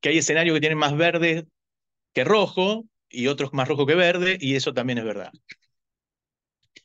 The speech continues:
Eh, así que, bueno, este, un poco queríamos contarles eso. Y finalmente, para terminar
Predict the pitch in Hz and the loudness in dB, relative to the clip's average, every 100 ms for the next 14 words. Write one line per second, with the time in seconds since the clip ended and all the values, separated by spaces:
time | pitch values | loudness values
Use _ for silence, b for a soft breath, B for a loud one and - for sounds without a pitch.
0 | _ - - 170 170 170 - 175 - 240 | _ -10 0 4 4 4 2 0 0 0
1 | 214 202 156 123 - 156 139 131 151 143 | 2 4 2 -2 -2 0 0 0 2 4
2 | 135 127 127 127 127 120 123 _ _ _ | 4 2 2 0 -4 -6 -8 _ _ _
3 | _ _ _ _ _ _ - 190 214 214 | _ _ _ _ _ _ 2 4 4 2
4 | 208 202 196 156 175 180 - 160 160 170 | 2 2 0 -2 0 -2 -2 -4 0 0
5 | 160 135 - - 156 214 233 254 247 185 | 0 -2 -6 -4 -4 0 2 2 2 2
6 | 170 180 160 127 - 135 156 185 165 175 | 0 0 0 0 0 0 2 4 2 0